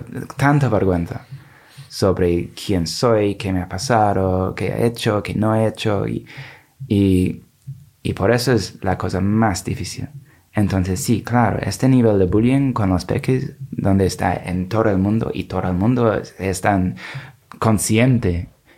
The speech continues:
y mirando, es, es muy fuerte.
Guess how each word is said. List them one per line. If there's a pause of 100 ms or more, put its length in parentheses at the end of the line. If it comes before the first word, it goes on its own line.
(160)
y
mirando, (800)
es, (1500)
es
muy
fuerte.